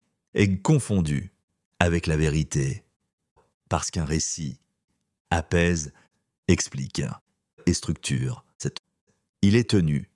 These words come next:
pour vrai. Or, le sens n'est pas la vérité. Il est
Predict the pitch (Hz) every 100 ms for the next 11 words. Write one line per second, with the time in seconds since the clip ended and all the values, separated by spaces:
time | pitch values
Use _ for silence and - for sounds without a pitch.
0 | _ _ _ - 78 71 71 67 - _
1 | _ _ _ _ _ _ _ _ _ -
2 | 117 131 110 78 71 _ _ _ _ -
3 | 85 85 - 82 95 117 - 67 - _
4 | _ _ _ _ 90 90 - 87 76 -
5 | - 73 82 90 80 80 - 73 64 _
6 | _ _ _ _ _ 107 - _ _ 90
7 | 90 90 131 -